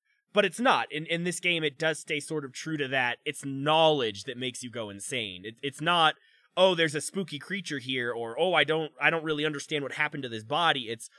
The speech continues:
"Oh, I read a piece of information that sort of, like, changed my understanding of the world."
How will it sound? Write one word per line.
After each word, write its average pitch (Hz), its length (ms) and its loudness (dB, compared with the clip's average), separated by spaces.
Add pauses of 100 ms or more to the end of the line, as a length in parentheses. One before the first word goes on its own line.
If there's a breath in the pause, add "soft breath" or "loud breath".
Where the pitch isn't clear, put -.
(140 soft breath)
"Oh, 196 200 6
I 147 140 8
read 156 260 4
a 156 40 2
piece - 340 -8
of 147 100 -6
information 135 840 -2
that 107 120 -10
sort 131 280 -6
of, 113 120 -10
like, 104 320 -6
changed 135 580 -4
my 120 220 -2
understanding 117 720 -6
of 95 140 -16
the 85 80 -16
world." 95 440 -14